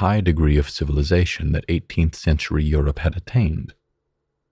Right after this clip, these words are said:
This mixed system of opinion and sentiment had its origin in the ancient chivalry, and the principle,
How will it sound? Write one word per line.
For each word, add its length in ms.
This 240
mixed 400
system 500
of 140
opinion 500
and 160
sentiment 540
had 180
its 220
origin 560
in 160
the 160
ancient 440
chivalry, 640
and 160
the 60
principle, 720